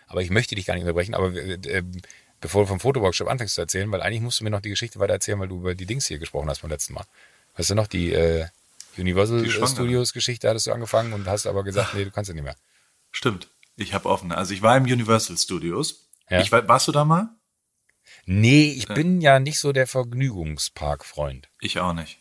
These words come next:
Speaker 2: Ich find das gar nicht gut und ich war aber ein paar Mal in Disneyland, als ich meine Fotoworkshops gegeben hab, weil man da sehr
Speaker 1: Stimmt.
Speaker 2: gut Reportage fotografieren üben kann, weil halt viel passiert. Aber so als Gast, als Konsument würde ich da auch nie hingehen wollen,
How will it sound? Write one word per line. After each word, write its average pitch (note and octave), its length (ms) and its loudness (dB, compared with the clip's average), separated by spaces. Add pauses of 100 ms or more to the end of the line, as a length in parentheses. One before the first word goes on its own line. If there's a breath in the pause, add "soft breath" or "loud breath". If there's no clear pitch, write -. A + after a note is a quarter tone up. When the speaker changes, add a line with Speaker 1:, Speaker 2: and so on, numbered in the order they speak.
(160)
Speaker 2:
Ich - 200 -14
find A2 220 -2
das G#2+ 140 0
gar G#2+ 180 6
nicht A2+ 220 0
gut C#3 280 0
und A2+ 120 -4
ich G2 100 -8
war A2 100 6
aber A2+ 120 4
ein A2 80 0
paar A2+ 140 4
Mal A2 100 4
in G#2 80 0
Disneyland, C#3+ 640 2
als G2+ 180 -2
ich G#2 160 -6
meine G#2+ 440 2
Fotoworkshops G#2 720 -4
gegeben A2 420 0
hab, C#3 220 0 (440 loud breath)
weil A2 100 2
man G#2+ 120 4
da G#2 120 6
sehr G2+ 140 2
Speaker 1:
Stimmt. G#2 280 0
Speaker 2:
gut - 160 -16
Reportage G#2+ 560 2
fotografieren F2+ 640 -8 (100)
üben F#2+ 320 0
kann, G#2 340 -2 (380 loud breath)
weil F#2 120 4
halt G2 160 2
viel G#2 220 2
passiert. A#2 480 -2
Aber G2 200 0
so G#2 180 4
als - 720 2 (300)
Gast, - 460 4
als G#2 200 -2
Konsument G#2+ 560 2
würde G2+ 160 -2
ich - 80 -12
da F#2 340 -2
auch F#2 220 -2
nie G#2+ 300 4
hingehen B2 480 -2
wollen, D3+ 380 4